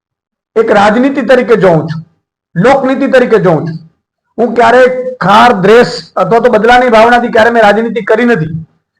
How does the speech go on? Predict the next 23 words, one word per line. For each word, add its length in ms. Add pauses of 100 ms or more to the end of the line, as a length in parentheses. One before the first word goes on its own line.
પણ 80
આજે 160
મારે 200
દુઃખ 320
સાથે 260
કહેવું 260
પડે 160
છે 200
કે 260 (720)
ખંભાળિયામાં 1080 (200)
મંત્રીના 640
દબાવથી 960 (580)
જે 120
આરઓ 640
છે, 240 (1300)
એ 260
આરઓ 280
એ 340 (300)
સદંતર 580
લોકતંત્રની 720
હત્યા 280
કરી 180
નાખી. 340